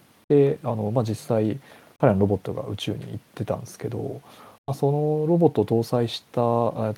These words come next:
と、ファルコンがこう、あの、行くっていうので、まあ、ナサの中継も僕一緒に子供と見てたんですけど、やっぱりなんかそれを子供を見ていると、なんか、普通に、なんでしょうね、日本、あの、人間でも宇宙行けるんだとか、そういうのが、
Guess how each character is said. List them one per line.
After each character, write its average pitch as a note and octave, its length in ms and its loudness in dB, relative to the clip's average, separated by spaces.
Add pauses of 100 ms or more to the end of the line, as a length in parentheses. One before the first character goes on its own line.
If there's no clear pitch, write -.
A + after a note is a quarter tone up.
(160)
と、 G#2 500 0
フ - 60 -
ァ C3 100 0
ル B2+ 60 -2
コ - 200 -6
ン F#2 80 -8
が A2 120 -10
こ - 460 -8
う、 - 40 -20 (380)
あ - 40 -4
の、 - 420 -12
行 - 140 -2
く C3+ 100 2
っ - 20 -2
て - 220 -6
い - 40 -6
う - 40 -8
の G2+ 100 -12
で、 - 160 -8
ま A2+ 100 0
あ、 - 20 0
ナ C#3 120 2
サ C3+ 140 2
の F#2+ 100 -2
中 G2+ 300 -8
継 G2+ 160 -4
も G2 100 -8
僕 A2 300 2
一 A2+ 80 0
緒 - 140 -2
に A2+ 40 -4
子 A#2+ 140 2
供 A#2+ 160 2
と A#2 120 0
見 A#2 100 2
て A2 100 4
た - 100 -6
ん - 80 -12
で - 60 -16
す - 100 -20
け - 120 -12
ど、 - 420 -8 (560)
や D#3 60 0
っ E3 40 -6
ぱ G#3 60 2
り E3 80 4
な C3 60 6
ん - 20 -2
か - 80 2
そ C3+ 220 4
れ D#3+ 80 8
を E3+ 400 6
子 D3+ 180 4
供 D#3 240 2
を - 40 0
見 D3+ 120 0
て C3 140 2
い - 40 2
る - 80 -6 (100)
と、 - 260 -8
な A2 80 -6
ん A2 40 -8
か、 G#2 300 -4 (640)
普 - 60 -20
通 E3 60 -4 (100)
に、 D#3+ 360 0
な D3 120 2
ん C#3 60 2
で G#2 80 0
し - 100 -16
ょ - 60 -8
う - 20 -10
ね、 - 180 -10
日 A2 120 0
本、 C3 160 -6 (240)
あ A#2+ 60 -2
の、 G2+ 220 -6 (240)
人 D#3 220 2
間 E3+ 140 4
で E3 100 6
も G2 340 0
宇 A#2 140 2
宙 - 160 -2
行 G2 140 0
け G#2 80 2
る G2+ 100 2
ん G2 60 -4
だ - 100 -10
と - 120 -12
か、 A2 220 -6
そ D3+ 120 0
う - 20 2
い - 20 2
う - 0 -
の G#2+ 120 -2
が、 G#2+ 180 0